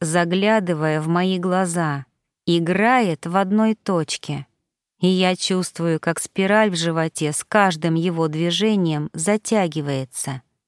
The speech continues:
сжимается. Дыхание перехватывает, грудь начинает вздыматься хаотично,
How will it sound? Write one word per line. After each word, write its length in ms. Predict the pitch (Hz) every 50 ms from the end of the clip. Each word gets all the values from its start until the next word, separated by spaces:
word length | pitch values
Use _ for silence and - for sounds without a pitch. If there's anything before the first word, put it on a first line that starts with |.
| _ -
сжимается. 1160 | - 175 175 - 214 233 240 233 226 220 196 175 156 139 127 - - - - - 131 135 123 _ _ _ _ _ _ _ _ _ _ _ _ _ _ _ _ _ _ _ _ _
Дыхание 840 | - 165 175 208 190 - - - 247 254 262 247 233 208 190 180 180
перехватывает, 1300 | - - 220 220 214 226 214 - - 214 214 196 185 175 - 180 165 156 160 156 151 147 135 - - - _ _ _ _ _ -
грудь 460 | 170 165 202 254 277 285 277 - -
начинает 560 | 196 196 202 196 - 220 220 226 220 220 214
вздыматься 680 | 196 202 208 190 208 220 226 233 247 254 - - 220
хаотично, 920 | 220 - - 226 226 233 226 - - 214 190 165 - - - 160 151 151 147